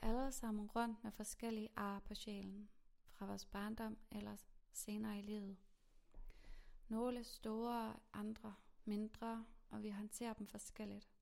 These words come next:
Vores ar kommer til udtryk i form af forskellige reaktioner, følelsesudbrud, afhængigheder, vaner, karaktertræk, valg, behov, fysiske og eller psykiske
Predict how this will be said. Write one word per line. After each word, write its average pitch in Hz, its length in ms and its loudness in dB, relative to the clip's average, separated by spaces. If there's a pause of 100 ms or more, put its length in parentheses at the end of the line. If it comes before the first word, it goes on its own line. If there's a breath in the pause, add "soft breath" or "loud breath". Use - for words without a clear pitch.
(1000 loud breath)
Vores 208 320 4
ar 226 240 8
kommer 202 240 0
til - 180 -6
udtryk 226 460 0
i 220 60 -2
form 220 320 2
af 214 80 0
forskellige 226 560 -2
reaktioner, 214 680 -2 (120)
følelsesudbrud, 226 1160 0
afhængigheder, 214 840 -2 (140)
vaner, 202 420 0 (500 loud breath)
karaktertræk, - 880 -2 (160)
valg, 220 280 4 (280)
behov, 233 520 -2 (520 loud breath)
fysiske - 600 0
og 220 300 2
eller 214 160 2
psykiske 226 760 -4